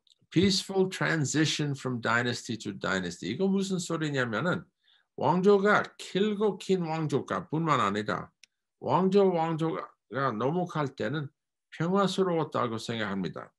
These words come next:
자, 제가 가야서부터 시작합니다. 가야는, 가야서는 저기 저, 저 누구냐면은 김유신. 김유신이 가야 사람이에요.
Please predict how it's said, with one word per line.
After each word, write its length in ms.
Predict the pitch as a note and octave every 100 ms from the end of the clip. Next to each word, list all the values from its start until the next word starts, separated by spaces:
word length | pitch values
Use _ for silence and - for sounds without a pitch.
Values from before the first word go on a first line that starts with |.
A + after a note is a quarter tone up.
| -
자, 220 | G#2+ G2
제가 560 | F#2+ D3 E3+ B2+ D3 B2 _ - _ _ _ _
가야서부터 920 | - - D#3+ G#3+ G#3+ F#3+ D#3+ C#3 - G2
시작합니다. 840 | - G#2 F2+ - - - - _ _ _ _ _ _ _ _ _
가야는, 760 | - E3 G3+ G3+ C#3 D#3 D2+ - _ _ _ _ _ _ _ _ _ _ - _
가야서는 1000 | - - E3 F#3+ F#3+ E3+ E3+ D#3+ E3 F3 - _ _ _ _ _
저기 460 | - A#2 G#2+ G#2+ G2+
저, 640 | A2 G2+ F#2+ F2 F2 - _ _ _ _ _ _
저 220 | G2 F2
누구냐면은 840 | E2+ G#2 A#2+ C#3 B2 C3 C3 F#2+
김유신. 600 | - F3 E3+ - D#3 E2+ - _ _ _ _ _
김유신이 840 | - E3+ G#3+ F#3+ F#3 F3+ A3 B2 D2+
가야 340 | - B2+ E3
사람이에요. 640 | C#3 A#2+ G2+ D2 C#2 E2+ D#2+